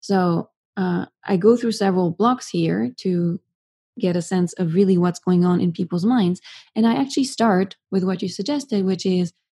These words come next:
a plain open-ended question to get actually people's gut reaction, which is, "What are your main considerations about taxes?"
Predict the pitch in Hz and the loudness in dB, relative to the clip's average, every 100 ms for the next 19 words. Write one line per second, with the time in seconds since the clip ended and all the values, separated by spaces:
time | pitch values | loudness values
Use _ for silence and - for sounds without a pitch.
0 | _ - 208 - 269 262 - 233 233 196 | _ -8 -6 0 2 2 6 6 6 2
1 | 190 190 165 - - 180 - - - _ | 4 4 2 -2 -4 -4 -4 -10 -12 _
2 | - _ 214 285 277 - 233 226 214 208 | -20 _ -2 0 -2 -4 -4 -4 -2 -4
3 | - 170 - 175 175 - - - - 196 | -4 -6 -4 -4 -2 -4 -6 -8 -8 -8
4 | 254 _ 190 175 180 170 _ _ 226 277 | -10 _ -4 -2 -2 -2 _ _ 0 2
5 | 254 196 190 190 185 175 165 180 175 - | 4 4 4 2 0 0 2 2 0 -2
6 | - - - - - 208 - - - | -8 -8 -10 -10 -8 -10 -10 -18 -20